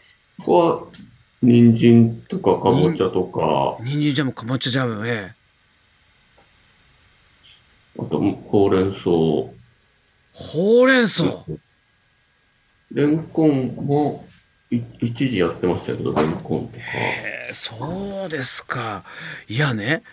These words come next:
Speaker 2: あの、今こちらに、あのー、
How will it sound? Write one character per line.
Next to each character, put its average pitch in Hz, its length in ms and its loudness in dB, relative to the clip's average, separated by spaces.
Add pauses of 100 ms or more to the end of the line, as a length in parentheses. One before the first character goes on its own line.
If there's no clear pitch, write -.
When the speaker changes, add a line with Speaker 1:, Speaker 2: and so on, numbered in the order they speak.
(220)
Speaker 2:
あ 135 160 0
の、 147 260 2
今 190 160 2
こ 151 140 -2
ち 202 120 -2
ら 202 140 4
に、 190 360 2 (360)
あ 143 160 0
の 143 960 -2
ー、 - 0 -